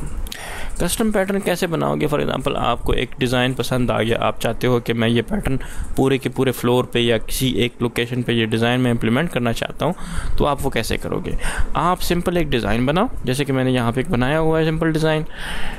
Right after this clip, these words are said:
और इस design को मैंने with the help of array command बनाया है। array command इसके, इस lecture के बाद हम, अ, discuss करेंगे कि array command हम कैसे इस्तेमाल करते हैं।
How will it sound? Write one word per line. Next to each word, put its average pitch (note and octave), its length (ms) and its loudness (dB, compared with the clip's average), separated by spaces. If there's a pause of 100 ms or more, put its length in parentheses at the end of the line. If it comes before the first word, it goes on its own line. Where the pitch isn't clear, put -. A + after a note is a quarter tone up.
और A#2+ 560 2
इस E3 160 2
design D#3 380 0
को D#3 120 -2
मैंने C#3+ 380 0 (360)
with C3 160 0
the B2+ 160 0
help B2+ 120 2
of B2+ 180 0
array D3 280 0
command D3 320 0
बनाया C3+ 300 2
है। C3+ 360 0
array A2+ 220 -2
command A2 280 0
इसके, - 300 -4
इस A#2+ 180 -2
lecture A#2+ 260 -2
के - 140 -4
बाद A2+ 340 -2
हम, C3 460 -4
अ, B2 40 2
discuss A#2+ 460 0
करेंगे C3 320 0
कि - 100 -4
array A2+ 280 0
command A2+ 300 -2
हम A#2+ 160 2
कैसे B2+ 240 0
इस्तेमाल C#3+ 320 0
करते C#3 320 -2
हैं। B2+ 160 0